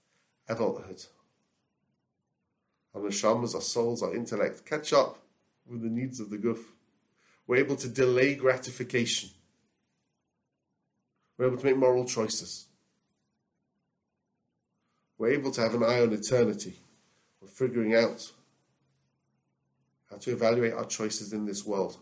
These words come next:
Not so Esav. Not so Esav. It's all about the now.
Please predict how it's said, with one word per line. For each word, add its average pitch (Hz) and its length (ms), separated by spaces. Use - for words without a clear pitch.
Not 165 300
so 147 300
Esav. - 480
Not 110 300
so 131 200
Esav. - 360
It's - 140
all 123 160
about 104 260
the 107 60
now. 101 300